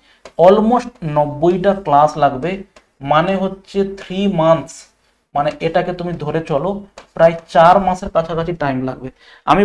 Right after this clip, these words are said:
বলেছিলাম অক্টোবরে হচ্ছে তোমাদের পুরো syllabus complete করাবো,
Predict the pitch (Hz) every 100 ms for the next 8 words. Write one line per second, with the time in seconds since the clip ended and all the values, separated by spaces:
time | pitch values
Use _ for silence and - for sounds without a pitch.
0 | 202 214 208 233 226 156 175 - 220 214
1 | 220 233 165 165 208 190 165 180 - 196
2 | 226 226 180 160 160 - 143 139 143 -
3 | 131